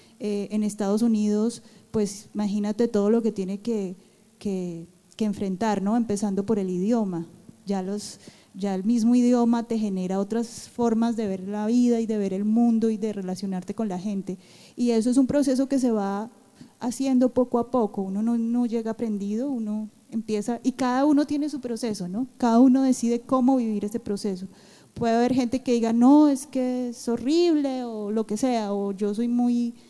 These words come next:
muy latino", y, y no, o, o, o hay gente que es mucho más abierta,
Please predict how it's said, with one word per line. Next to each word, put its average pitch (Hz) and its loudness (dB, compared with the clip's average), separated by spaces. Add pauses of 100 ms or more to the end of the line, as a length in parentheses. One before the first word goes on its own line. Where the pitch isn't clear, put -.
(300)
muy 226 -4
latino", 294 6
y, 240 -2
y 220 -4
no, 285 6 (240)
o, - -12
o, 240 -4
o 240 2
hay 226 2
gente 254 0
que 240 2
es 220 0
mucho 233 0
más 220 -2
abierta, 226 0